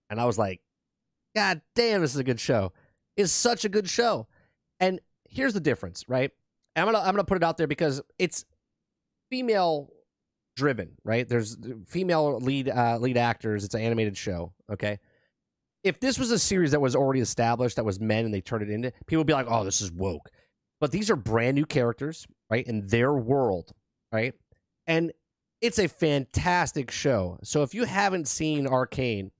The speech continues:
it's a, I think it's nine or ten episodes. I watched this when I was in Wisconsin, when I was on the plane and stuff.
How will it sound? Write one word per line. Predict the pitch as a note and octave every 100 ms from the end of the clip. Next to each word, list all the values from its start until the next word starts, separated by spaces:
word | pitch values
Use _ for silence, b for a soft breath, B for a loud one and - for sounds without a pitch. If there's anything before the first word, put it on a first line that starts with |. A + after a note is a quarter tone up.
| -
it's | -
a, | C3 C3+
I | C3+
think | C3 F#3
it's | -
nine | B2+ C#3 E3
or |
ten | A2 C3
episodes. | B2 C3+ - E3+ F#3 - _ _ _ _ _ _ _ _ _ -
I | D3+
watched | D3+ D#3+ -
this | D3+
when | C#3 C3+
I |
was | B2
in | A#2+
Wisconsin, | A2+ - A#2+ A#2 - G2+
when |
I | G2
was |
on | A2
the | G2
plane | A2 G#2+
and | G2+
stuff. | - F2+